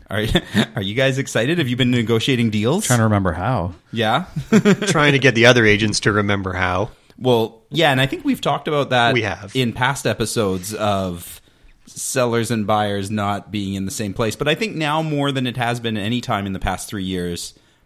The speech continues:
Speaker 1: negotiating is a really important part of, of getting a deal together.
Speaker 3: Big time. We're
Speaker 1: Yeah.
Speaker 3: settling into it, and we're looking at what are our appropriate strategies, what are appropriate expectations
Speaker 2: So many things.
Speaker 3: from buyers and sellers.
Speaker 2: Yeah. So many things going on, so many different approaches.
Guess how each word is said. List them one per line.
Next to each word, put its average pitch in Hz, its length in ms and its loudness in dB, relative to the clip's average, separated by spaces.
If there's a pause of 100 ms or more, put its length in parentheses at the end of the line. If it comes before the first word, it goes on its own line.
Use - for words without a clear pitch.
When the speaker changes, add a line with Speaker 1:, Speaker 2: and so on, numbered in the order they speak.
(240)
Speaker 1:
negotiating 120 720 0
is 104 100 -4
a 98 40 -4
really 104 600 -2
important 92 400 -6
part 78 340 -2 (360)
of, 85 800 -12
of 85 220 -10 (520)
getting 101 260 -4
a 90 40 -10
deal 78 220 -14
together. 69 400 -18 (220)
Speaker 3:
Big 127 160 -4
time. 110 300 -6 (180)
We're 131 120 -2
Speaker 1:
Yeah. - 60 -2
Speaker 3:
settling 131 360 2
into 127 320 2
it, - 300 0 (120)
and 107 440 -8
we're 104 800 -4 (200)
looking 117 320 -8
at 110 80 -6
what 117 120 -4
are 113 100 0
our 107 80 0
appropriate 113 500 -6
strategies, 113 680 -2
what 113 160 -2
are 107 120 0
appropriate 110 480 -4
expectations 120 600 0
Speaker 2:
So 127 60 6
many 117 160 4
things. 107 280 2
Speaker 3:
from 107 120 -4
buyers 107 400 0
and 101 100 -8
sellers. 113 760 2
Speaker 2:
Yeah. 233 60 -16
So 127 240 4
many 123 120 4
things 104 240 0
going 101 200 0
on, 90 280 0
so 107 180 -2
many 98 120 -2
different 95 280 -4
approaches. 87 800 -6